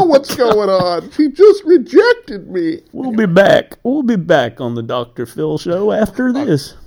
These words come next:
Speaker 2: <clears throat> Anyway.
Speaker 1: And that
Speaker 2: Yeah.
Speaker 1: just reminds me, uh, how does anyone take
Speaker 2: This is for my allergies,
Speaker 1: Oh,
Speaker 2: actually,
Speaker 1: yeah.
Speaker 2: when I come down here.
Speaker 1: But how does anyone take Doctor Phil seriously when he has that weird sort of,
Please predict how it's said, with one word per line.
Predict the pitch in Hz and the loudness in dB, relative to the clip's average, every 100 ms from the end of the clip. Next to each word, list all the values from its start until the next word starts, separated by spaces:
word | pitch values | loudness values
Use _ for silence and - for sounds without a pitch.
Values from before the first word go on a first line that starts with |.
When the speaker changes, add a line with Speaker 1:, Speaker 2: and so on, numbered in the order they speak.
| - | -4
Speaker 2:
<clears throat> | 220 185 120 - | 2 2 2 -2
Anyway. | 139 127 101 85 143 | 2 2 0 -4 -12
Speaker 1:
And | 135 _ - 381 | -16 _ -6 0
that | 381 330 | 2 0
Speaker 2:
Yeah. | - | -2
Speaker 1:
just | 175 - | -14 -6
reminds | 139 117 87 107 107 120 | -4 -4 -8 -12 -14 -12
me, | 113 - _ - | -12 -14 _ -12
uh, | 254 - 214 | -10 -10 -14
how | - 285 392 | -6 -4 0
does | 392 269 | 0 2
anyone | 240 240 240 220 | -2 0 -2 -4
take | - 180 180 | -4 -2 0
Speaker 2:
This | 208 - | 0 -2
is | 196 | 0
for | 202 | 0
my | 156 113 | 2 -2
allergies, | 104 107 123 101 87 104 85 | -2 0 2 0 -2 -12 -12
Speaker 1:
Oh, | 95 | -6
Speaker 2:
actually, | 240 104 | -6 -6
Speaker 1:
yeah. | 85 | -10
Speaker 2:
when | 87 | -16
I | 82 | -16
come | 95 92 | -14 -12
down | 92 92 92 | -12 -12 -14
here. | - 71 73 _ - - - - | -18 -20 -20 _ -20 -20 -20 -10
Speaker 1:
But | 269 | -8
how | 277 | -4
does | 403 403 302 | -2 -2 -2
anyone | 262 302 277 202 | -2 -2 -4 -4
take | 185 120 | -6 -2
Doctor | 139 156 165 | -2 -2 -6
Phil | 135 135 143 | -4 -4 -4
seriously | - 117 123 127 127 135 | -4 -2 -2 -4 -4 -4
when | 131 127 | -4 -6
he | |
has | 117 117 131 123 | -6 -6 -6 -6
that | 120 107 | -8 -8
weird | 107 110 113 117 | -8 -6 -6 -8
sort | 117 - 107 104 | -10 -10 -8 -8
of, | 104 98 | -10 -12